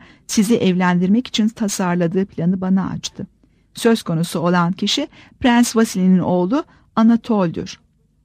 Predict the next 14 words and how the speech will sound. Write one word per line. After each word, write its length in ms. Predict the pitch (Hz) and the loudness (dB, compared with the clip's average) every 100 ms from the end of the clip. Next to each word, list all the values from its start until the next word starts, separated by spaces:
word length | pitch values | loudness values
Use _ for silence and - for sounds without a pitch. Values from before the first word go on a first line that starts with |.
| _ | _
Onu 220 | 226 233 240 | 2 4 4
zengin 460 | 220 214 220 339 | 4 4 4 0
ve 100 | 302 | -6
soylu 440 | - - 226 247 233 | -6 -2 0 0 2
genç 320 | 254 262 - | 2 2 -2
bir 100 | 175 | -4
kızla 320 | - 175 220 | -4 -4 -2
evlendirmek 640 | 247 226 214 196 202 196 - | 0 0 2 4 4 0 -4
istiyorlarmış. 880 | - - 139 156 156 - 165 - - - - - | -10 -6 -4 -4 -4 -4 -4 -4 -8 -16 -16 2
Annesiyle 580 | 233 226 233 247 233 202 | 4 6 4 2 2 2
babası 340 | 190 208 202 | 2 0 -2
da 80 | 320 | -6
sizi 280 | - 311 311 | -4 -6 -4
seçmişler. 720 | 190 165 156 156 - 160 180 | -4 -4 -2 -2 0 -2 -2